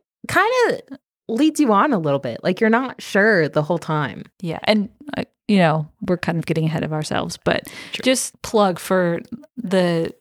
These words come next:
Speaker 2: descriptions that are provided right, right at the start. Like, Hawke is this golden blonde, young, like, too young to be a captain, so he's gotta be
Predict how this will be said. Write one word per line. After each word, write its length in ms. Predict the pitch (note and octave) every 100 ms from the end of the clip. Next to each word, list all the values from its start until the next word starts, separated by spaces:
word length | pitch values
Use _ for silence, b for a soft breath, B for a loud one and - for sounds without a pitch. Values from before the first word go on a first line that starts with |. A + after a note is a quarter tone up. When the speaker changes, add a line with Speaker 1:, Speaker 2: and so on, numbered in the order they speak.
| F3
Speaker 2:
descriptions 720 | F#3 F3+ - F#3 F3+ G3 F#3+
that 100 | F#3+
are 40 |
provided 520 | F#3+ G3+ G3 F3+ F#3+ F3+
right, 180 | F3 E3+ -
right 180 | F3+ F3+
at 60 | -
the 40 |
start. 520 | - - E3+ F3+ - B B B B
Like, 200 | E3+ D3+
Hawke 320 | - G3 F#3+ G3
is 200 | F3+ D#3+
this 420 | F3+ E3 - - - _ _ -
golden 420 | G#3+ F3+ F3 F3
blonde, 460 | D#3 E3+ E3 E3 E3
young, 420 | D#3+ E3 E3 D#3+ D#3+
like, 220 | D#3+ -
too 180 | - A3
young 300 | G3 F3+ F3
to 60 |
be 100 | F3
a 60 | E3
captain, 440 | - E3 D#3+ F3+
so 140 | - F3
he's 120 | D#3+
gotta 220 | F3
be 60 | F3